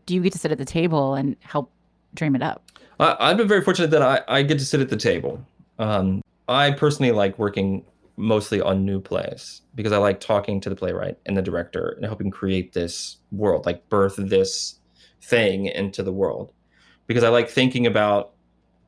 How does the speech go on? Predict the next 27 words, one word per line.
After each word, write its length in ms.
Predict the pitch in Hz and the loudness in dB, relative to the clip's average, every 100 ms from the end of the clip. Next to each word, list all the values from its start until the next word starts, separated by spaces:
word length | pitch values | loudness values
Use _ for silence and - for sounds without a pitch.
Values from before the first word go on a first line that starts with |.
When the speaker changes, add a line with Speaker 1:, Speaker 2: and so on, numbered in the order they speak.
| - | -8
Speaker 2:
again, 320 | 117 127 98 - | -2 0 0 0
dramaturgically, 600 | 117 113 123 131 - 95 | 0 2 0 -2 -2 -2
like, 140 | 95 | -4
how 600 | - - 113 110 110 107 | -6 -4 0 2 2 0
the 120 | 104 101 | -2 -6
structure 460 | - 104 - 107 | -4 -6 -4 -6
works 440 | 98 90 104 - - | -4 -6 -6 -12 -10
and 180 | 110 101 | -8 -4
what 420 | 104 107 107 - | 0 2 2 0
we're 140 | 110 98 | -2 -2
trying 380 | - 101 101 98 | 0 0 0 -4
to 100 | 98 | -10
see 440 | - 110 104 87 92 | -10 -8 -6 -4 -6
that 120 | 95 | -6
the 140 | - | -6
actors 360 | 98 - 95 87 | -6 -6 -8 -6
aren't 320 | 95 - _ | -6 -6 _
telling 320 | - 98 95 92 | -4 -4 -4 -8
us, 320 | 127 - - _ _ _ _ _ | -14 -16 -20 _ _ _ _ _
or 100 | 107 | -2
they 120 | 101 - | 0 2
are, 460 | 101 101 101 98 | 2 2 4 2
or 200 | 98 95 | 0 -2
we 80 | 95 | -2
wanna 160 | 92 - | -6 -4
emphasize 520 | 107 101 107 98 92 | -6 -4 -4 -4 -4
this, 440 | - 95 - - | -10 -10 -14 -16